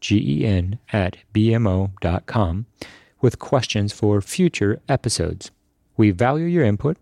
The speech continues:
and hope to keep the show as interactive as possible.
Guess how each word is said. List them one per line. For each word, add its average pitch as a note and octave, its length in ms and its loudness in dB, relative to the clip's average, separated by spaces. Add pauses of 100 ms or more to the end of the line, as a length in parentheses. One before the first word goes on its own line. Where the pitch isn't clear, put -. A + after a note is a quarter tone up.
and E3+ 200 2
hope D#3+ 260 -2
to - 80 -6
keep F#3+ 220 -2
the D#3+ 100 -4
show G#2 280 2
as G#2+ 120 2
interactive F#2 480 2
as F2 120 -6
possible. G#2 580 -4